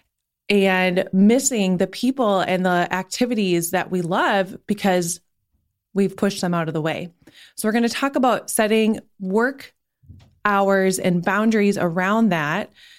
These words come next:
specifically to you. And this is a huge one. I totally get it, 'cause most of the business owners I work with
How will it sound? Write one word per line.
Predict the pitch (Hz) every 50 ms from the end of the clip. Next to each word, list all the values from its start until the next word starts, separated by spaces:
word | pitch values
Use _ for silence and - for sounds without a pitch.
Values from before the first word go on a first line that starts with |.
| _ _ _
specifically | - - 214 214 214 - 269 262 285 294 294 277 262
to | 220 202
you. | 175 180 180 175 165 165 175 220 220 - - - - _ _ _ _ _
And | 233 254 285 311 320 320 320 320 311 320 - - _
this | - 202 208 240
is | 233 226
a | 247
huge | 240 247 - 302 302 311 262 269
one. | 226 214 208 202 202 196 196 202 190 - _ _ _ _ _ _ _ -
I | 180 185
totally | 185 - - - 240 240 240 233 247 254 262 269
get | 247 269 254 254 240
it, | 233 208 - -
'cause | - - 214 202
most | 208 202 196 202 208 220 226 240 262 302 311 285 - - -
of | - 247 226
the | 247
business | 226 214 233 220 247 233 -
owners | - 233 226 233 233 214
I | 226 220 220
work | 202 214 240 247 -
with | 226 202 196 196